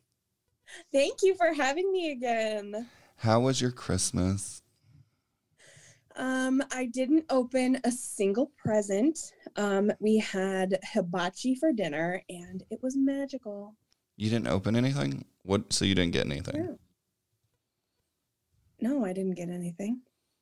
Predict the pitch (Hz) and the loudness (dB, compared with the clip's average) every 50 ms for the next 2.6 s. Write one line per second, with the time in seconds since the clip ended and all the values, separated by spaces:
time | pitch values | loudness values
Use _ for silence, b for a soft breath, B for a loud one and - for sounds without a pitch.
0 | _ _ _ _ - 82 98 110 117 110 - - - _ _ _ _ _ _ _ | _ _ _ _ -6 -4 -4 -4 -4 -6 -10 -16 -20 _ _ _ _ _ _ _
1 | _ _ _ _ _ b b b b b - - 120 123 - 226 247 247 87 92 | _ _ _ _ _ b b b b b -2 0 4 6 6 6 6 6 6 6
2 | 98 - 95 85 220 233 240 240 247 - - - | 6 4 4 4 4 4 4 2 -2 -4 -6 -8